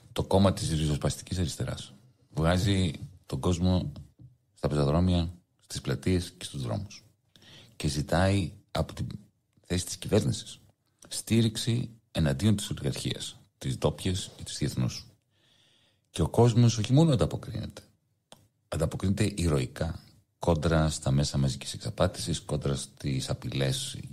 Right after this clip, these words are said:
με τα κλειστά A T M, κόντρα στις, ε, στα κανάλια τα οποία ουσιαστικά του λέγανε ότι αν ψηφίσεις όχι, αύριο θα έχουμε τον Αρμαγεδόνα, και ψηφίζει εξήντα δύο τοις εκατό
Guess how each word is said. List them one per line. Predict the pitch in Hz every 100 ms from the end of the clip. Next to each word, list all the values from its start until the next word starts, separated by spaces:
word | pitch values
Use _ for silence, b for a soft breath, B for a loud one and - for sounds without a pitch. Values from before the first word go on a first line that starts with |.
| - _ - _
με | -
τα | -
κλειστά | - - -
A | 67 -
T | 82 107
M, | 87 B B B B B B _ _
κόντρα | 107 101 92 85
στις, | 78 - 82 71 - -
ε, | 73 69 67 67 65 62 B B B B - -
στα | -
κανάλια | - 76 92 87
τα | 78
οποία | 73 92 87 80 67 - _ _ _ _ _ - 104
ουσιαστικά | - - 110
του | 104
λέγανε | 92 98 95 87
ότι | 80 87
αν | 90 85 80
ψηφίσεις | - 71 82 71 65
όχι, | 78 - 69 64 57 58 - - -
αύριο | - 78 71 71
θα | -
έχουμε | 69 71
τον | 67 67
Αρμαγεδόνα, | 64 60 65 65 67 95 123 - B B B B B B B _ -
και | -
ψηφίζει | 90 87 95
εξήντα | - 71
δύο | 78
τοις | 69
εκατό | - 65 65 58